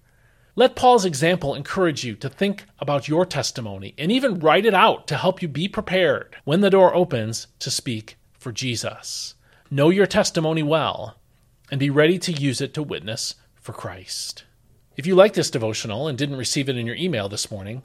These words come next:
please go to daily P B J dot com slash subscribe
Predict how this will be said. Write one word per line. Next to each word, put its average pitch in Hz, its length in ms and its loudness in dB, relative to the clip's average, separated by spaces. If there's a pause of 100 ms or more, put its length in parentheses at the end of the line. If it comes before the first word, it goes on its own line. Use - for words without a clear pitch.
(100)
please 208 200 -2
go 180 200 6
to 156 180 -2
daily 156 300 -2
P 156 160 -6
B 139 80 -4
J 127 180 0
dot 139 220 -2
com 117 200 -6
slash 113 300 -4
subscribe 107 680 -6